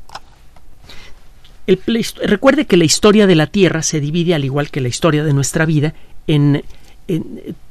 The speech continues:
tramos grandes y pequeños de tiempo. Nosotros dividimos nuestra vida en décadas, años, meses, días, horas. Y los, mm, geólogos y paleontólogos dividen la historia de la Tierra y de la vida en eras, periodos, edades.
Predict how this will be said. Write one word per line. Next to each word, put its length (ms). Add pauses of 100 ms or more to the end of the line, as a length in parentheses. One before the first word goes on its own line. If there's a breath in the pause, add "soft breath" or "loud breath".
tramos 440
grandes 460
y 40
pequeños 440
de 100
tiempo. 280
Nosotros 360
dividimos 400
nuestra 300
vida 200
en 140
décadas, 680
años, 480
meses, 540
días, 400
horas. 280 (540 loud breath)
Y 100
los, 320 (460 soft breath)
mm, 340
geólogos 560
y 40
paleontólogos 720
dividen 320
la 60
historia 360
de 80
la 100
Tierra 300
y 60
de 100
la 140
vida 300 (380 soft breath)
en 200 (360 soft breath)
eras, 560
periodos, 1000
edades. 840